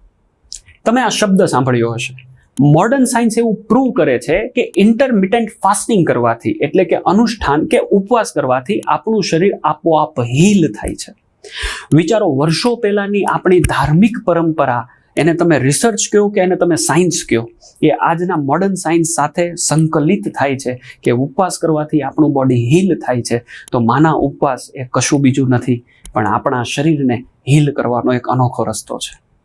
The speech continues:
પણ તમને ખબર છે, આ નવ દિવસ ઉપવાસની વાત તો છોડો,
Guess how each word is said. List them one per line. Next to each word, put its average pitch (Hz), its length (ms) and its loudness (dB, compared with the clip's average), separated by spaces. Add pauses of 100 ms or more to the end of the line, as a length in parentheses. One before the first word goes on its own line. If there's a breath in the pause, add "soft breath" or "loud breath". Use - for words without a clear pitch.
પણ 277 160 2
તમને 262 300 0
ખબર 220 260 0
છે, - 200 -8 (1040 loud breath)
આ 180 100 2
નવ 208 460 4
દિવસ 247 340 2
ઉપવાસની 254 580 0
વાત 226 260 -4
તો 226 140 2
છોડો, 151 400 -2